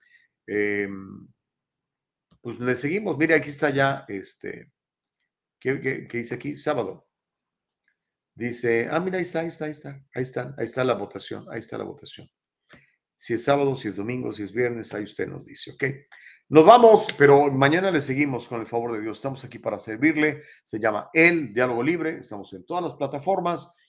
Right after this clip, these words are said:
y queremos servirle siempre y seguir defendiendo la Constitución de los Estados Unidos y la primera enmienda que dice que usted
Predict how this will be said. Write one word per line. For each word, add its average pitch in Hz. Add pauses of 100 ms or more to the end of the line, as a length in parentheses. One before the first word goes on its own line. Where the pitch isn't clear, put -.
y 127
queremos 131
servirle 107
siempre 120
y -
seguir 117
defendiendo 110 (220)
la 120
Constitución 113
de 113
los 101
Estados 120
Unidos 120
y -
la 101
primera 110
enmienda 123
que 117
dice 143
que 147
usted 254